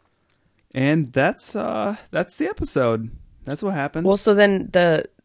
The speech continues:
Speaker 2: they did some, like, spoilers for the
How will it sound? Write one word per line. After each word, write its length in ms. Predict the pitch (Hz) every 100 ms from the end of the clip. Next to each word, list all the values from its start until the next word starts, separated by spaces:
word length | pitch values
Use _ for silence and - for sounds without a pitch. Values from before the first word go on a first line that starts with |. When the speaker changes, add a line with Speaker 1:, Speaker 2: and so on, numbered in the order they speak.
| _ -
Speaker 2:
they 180 | - 160
did 220 | 185 175
some, 360 | - 170 156 156
like, 400 | 135 135 - _ _ _
spoilers 520 | - - 147 143 139 -
for 120 | 135
the 380 | 165 135 135